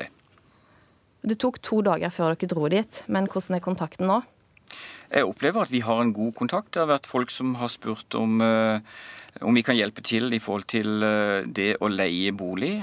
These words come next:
Speaker 1: og vi har hatt det ute på nettet og fått veldig stor respons.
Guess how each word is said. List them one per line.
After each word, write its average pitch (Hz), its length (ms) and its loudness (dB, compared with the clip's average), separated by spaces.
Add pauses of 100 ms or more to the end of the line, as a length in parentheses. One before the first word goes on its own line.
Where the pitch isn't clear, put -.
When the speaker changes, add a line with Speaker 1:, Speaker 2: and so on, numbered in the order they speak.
(140)
Speaker 1:
og 127 160 0
vi 127 100 2
har 123 160 2
hatt 117 120 -6
det 113 120 4
ute 104 240 -2
på 110 140 0
nettet - 340 -2
og 156 60 -4
fått - 240 -4
veldig 104 280 0
stor 92 260 -4
respons. - 580 -6